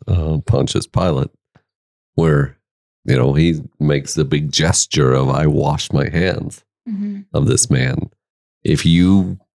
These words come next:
Speaker 1: say this, and you take him and crucify him."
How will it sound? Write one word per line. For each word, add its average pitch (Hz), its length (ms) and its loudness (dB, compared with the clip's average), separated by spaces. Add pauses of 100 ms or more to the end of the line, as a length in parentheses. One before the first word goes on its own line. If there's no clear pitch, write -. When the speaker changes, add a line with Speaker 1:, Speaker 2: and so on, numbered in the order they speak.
(400)
Speaker 1:
say 107 280 2
this, 73 320 2
and 73 200 4
you 92 380 4
take - 340 -4
him - 280 -4 (280)
and - 160 0
crucify - 600 -2
him." 92 140 -10